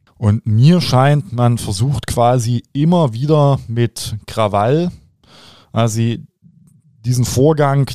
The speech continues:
des Nach-Rechts-Rückens, der Rad-, inneren Radikalisierung zu perpetuieren. Das heißt, um es jetzt mal etwas plastischer auszudrücken, wenn man beim ersten Mal das Auto nicht ordentlich, ähm,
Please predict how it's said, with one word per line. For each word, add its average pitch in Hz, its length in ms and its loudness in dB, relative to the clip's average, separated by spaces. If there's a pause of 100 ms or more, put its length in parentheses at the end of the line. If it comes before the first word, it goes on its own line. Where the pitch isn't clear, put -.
des 113 160 -4
Nach-Rechts-Rückens, 123 840 -2
der 107 120 -2
Rad-, 117 160 -2
inneren 131 460 -2
Radikalisierung 117 920 0
zu - 140 -6
perpetuieren. 92 800 -2 (960)
Das 101 180 -2
heißt, 120 400 -2
um 107 80 -2
es 90 60 -4
jetzt - 160 -6
mal 95 240 0
etwas 101 320 -6
plastischer 107 460 -2
auszudrücken, 101 640 -2 (420)
wenn 101 120 -2
man 101 80 2
beim 95 140 0
ersten 131 300 -2
Mal 123 140 2
das 113 100 0
Auto 113 320 0
nicht 113 180 0
ordentlich, 107 540 -2
ähm, 101 300 -2